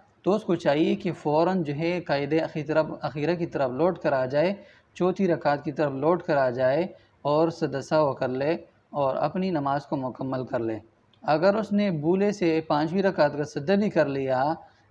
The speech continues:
या जानबूझकर पाँचवीं रकात का सद्दा कर लिया, तो उसकी नमाज बातिल हो जाएगी।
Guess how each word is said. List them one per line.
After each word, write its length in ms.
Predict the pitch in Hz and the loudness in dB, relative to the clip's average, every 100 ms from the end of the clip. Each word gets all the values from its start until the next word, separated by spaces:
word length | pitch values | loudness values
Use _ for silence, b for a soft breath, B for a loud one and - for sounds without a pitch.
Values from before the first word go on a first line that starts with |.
| 156 | 0
या 240 | 151 170 | 4 4
जानबूझकर 680 | 156 139 135 135 185 214 214 | 4 0 -2 -2 -2 0 2
पाँचवीं 320 | 196 190 185 | 2 0 0
रकात 320 | 180 170 160 | -2 2 0
का 60 | 160 | 0
सद्दा 300 | 156 151 143 | -2 -2 -2
कर 160 | 139 135 | -4 -4
लिया, 440 | 127 127 127 151 - B B _ | -2 -2 -2 -2 -4 B B _
तो 80 | 185 | -4
उसकी 320 | 220 202 196 | -2 -2 -2
नमाज 400 | 175 143 143 147 139 | 0 0 0 -2 0
बातिल 360 | 131 127 147 | 0 0 -2
हो 120 | 139 123 | -2 -2
जाएगी। 520 | 123 120 143 175 | -2 -2 -2 -2